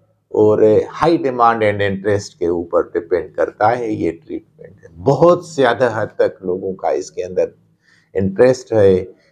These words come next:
दिलचस्पी है और वो ये मुतालबा करते हैं कि हमें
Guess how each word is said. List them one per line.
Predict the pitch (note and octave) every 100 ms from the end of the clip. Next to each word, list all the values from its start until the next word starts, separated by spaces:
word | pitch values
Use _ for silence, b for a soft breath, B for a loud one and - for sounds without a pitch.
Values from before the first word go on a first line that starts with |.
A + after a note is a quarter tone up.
| b -
दिलचस्पी | G2 G2 G2 A#2+ - - A#2+ A2 A2+
है | F#2+ F#2+ - _ _ _ -
और | A2+ A2
वो | G2+ B2+ C#3
ये | E3
मुतालबा | C#3+ - A2+ F#2+ F#2+
करते | - F2 E2 F#2
हैं | F#2+ F2
कि | F2 F2+
हमें | F#2+ F#2+ A#2